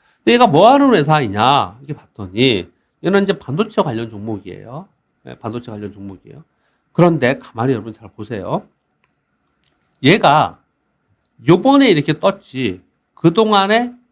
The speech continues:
떴나요? 아니에요. 아니에요.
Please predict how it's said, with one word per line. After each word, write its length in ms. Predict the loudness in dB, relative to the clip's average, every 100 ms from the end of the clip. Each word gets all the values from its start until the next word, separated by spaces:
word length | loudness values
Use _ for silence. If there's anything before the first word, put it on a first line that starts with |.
| _ _ _
떴나요? 580 | 2 4 6 4 0 -6 _ _ _ _ _
아니에요. 920 | -20 -4 2 4 4 0 -8 -14 -14 -14 _ _
아니에요. 680 | _ -4 -2 -2 -4 -16